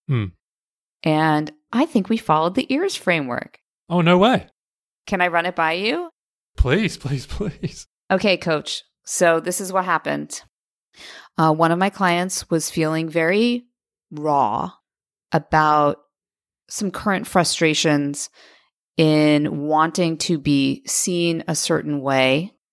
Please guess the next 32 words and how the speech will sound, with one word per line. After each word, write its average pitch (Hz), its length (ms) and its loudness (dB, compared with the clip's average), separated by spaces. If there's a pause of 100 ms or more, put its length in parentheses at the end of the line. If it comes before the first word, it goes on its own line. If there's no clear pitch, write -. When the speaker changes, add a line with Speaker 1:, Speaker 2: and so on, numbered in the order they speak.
(120)
Speaker 2:
in 151 140 4
her 147 200 4
industry 139 800 0 (340)
and 147 140 0
feeling 143 460 4
like 139 180 2
she - 180 -2
was 131 160 -2
being 135 300 0
seen 135 540 -2 (160)
differently. - 640 -4 (840)
And 185 80 2
the 190 60 0
subject 254 720 2 (300)
of 165 340 4
whether 165 680 2
or 160 200 2
not 143 480 0
she - 240 -2
needed 139 580 2
to 139 500 -2 (280)
create 147 540 0 (420)
a 156 120 2 (300)
dance 160 440 0
reel, 123 360 0
which 131 140 -4
is 143 120 -4
a 135 180 -4
video 147 460 2
of - 180 -6
herself 131 380 -4
dancing. 101 420 -4